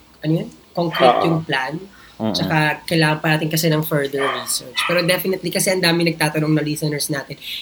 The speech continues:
Speaker 1: "Hey, what's podcast? Hey, what about it? Hey, how to put
Speaker 2: Oo.
Speaker 1: up
Speaker 2: So, magkakaroon,
Speaker 1: and everything."
Speaker 2: soon magkakaroon po
Speaker 1: Please.
Speaker 2: kami ng, ah, episode,
Speaker 1: Oo.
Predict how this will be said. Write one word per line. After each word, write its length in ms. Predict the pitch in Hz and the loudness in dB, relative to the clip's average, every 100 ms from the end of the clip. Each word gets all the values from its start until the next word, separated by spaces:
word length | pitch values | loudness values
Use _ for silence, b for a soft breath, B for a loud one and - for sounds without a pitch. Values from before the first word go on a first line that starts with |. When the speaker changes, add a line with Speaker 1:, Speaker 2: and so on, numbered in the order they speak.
| B | B
Speaker 1:
"Hey, 280 | 262 254 | -4 -2
what's 260 | 233 214 214 | -2 -2 -2
podcast? 720 | - 196 196 165 175 165 - | -2 -2 -4 -4 -4 -2 -4
Hey, 460 | - 208 202 202 196 190 b b | -4 -4 -4 -4 -6 -8 b b
what 160 | 170 180 | -4 -2
about 420 | 165 156 160 160 | 0 2 2 -2
it? 240 | 139 127 | -6 -6
Hey, 160 | - 175 | -2 0
how 160 | 165 | 0
to 140 | 160 160 | 0 -4
put 240 | 160 156 | -4 -4
Speaker 2:
Oo. 180 | 127 110 | 0 0
Speaker 1:
up 180 | 117 104 | -2 -2
Speaker 2:
So, 220 | - 160 | 8 10
magkakaroon, 560 | 151 - 156 151 156 143 | 10 12 12 12 12 8
Speaker 1:
and 140 | 123 | 2
everything." 340 | 123 127 - - - | -10 -12 -14 -18 -2
Speaker 2:
soon 240 | - 196 | 12 12
magkakaroon 560 | 196 185 170 160 165 160 | 12 12 12 12 12 10
po 80 | 160 | 8
Speaker 1:
Please. 100 | 147 | 8
Speaker 2:
kami 140 | 151 | 10
ng, 180 | 143 139 | 8 8
ah, 180 | 131 123 | 8 8
episode, 540 | 120 131 139 - 131 143 | 8 8 6 10 10 10
Speaker 1:
Oo. 240 | 139 131 | 4 -8